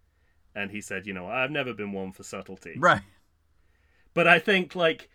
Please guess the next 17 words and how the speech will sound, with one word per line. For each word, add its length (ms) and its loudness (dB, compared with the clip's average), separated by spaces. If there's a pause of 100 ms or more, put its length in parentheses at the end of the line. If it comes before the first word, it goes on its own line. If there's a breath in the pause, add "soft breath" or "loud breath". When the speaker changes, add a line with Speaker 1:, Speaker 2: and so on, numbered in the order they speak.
(360 soft breath)
Speaker 1:
<laughs> 400 -20
if 1300 -2
you 140 -6
go 160 0
to 140 -6
the 80 -4
cafe 500 0
scene 340 -6
in 140 -6
this 580 -6 (240)
Speaker 2:
Yeah. 320 2 (420)
Speaker 1:
with 220 -6
a 140 -2 (180)
condom 560 0
balloon, 260 2
Speaker 2:
Yeah, 140 6
exactly. 640 0